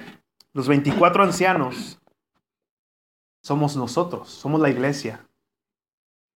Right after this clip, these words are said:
En, en Apocalipsis, cuando se habla de estos veinticuatro ancianos, están hablando de la iglesia, de nosotros. Entonces, ¿ese tesoro para qué es? Dice que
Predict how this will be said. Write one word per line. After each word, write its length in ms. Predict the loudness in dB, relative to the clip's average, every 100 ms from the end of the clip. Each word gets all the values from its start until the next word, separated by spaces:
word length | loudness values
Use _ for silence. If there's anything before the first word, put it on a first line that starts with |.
| _ _ _
En, 300 | -8 -6 0
en 100 | 2
Apocalipsis, 680 | 4 4 4 4 2 -2 -4
cuando 240 | -2 -2
se 100 | 2
habla 200 | 4 6
de 80 | 4
estos 160 | 2 0
veinticuatro 500 | 0 0 -2 0 0
ancianos, 400 | -2 -2 -2 -4
están 500 | -4 -2 0 -4 -6
hablando 420 | -6 -2 0 0
de 80 | 0
la 60 | -2
iglesia, 560 | -4 -8 -12 -16 -18 _ _ _ _ _ -20 _
de 100 | -10
nosotros. 720 | -10 -8 -10 -12 -18 -20 -20 -20 _ _ _ _ _ _ _ _
Entonces, 840 | -4 4 6 6 6 4 0 -14 _ _ _ _ _ _ _ _ _ _ _ _ _
¿ese 220 | 0 2
tesoro 500 | 2 6 8 8 6
para 200 | 4 4
qué 180 | 4 4
es? 340 | 2 -4 -14 _ _ _ _ _ _ _ _ _ _ _ _ _ _ _
Dice 280 | 2 2 6
que 500 | 6 6 4 -2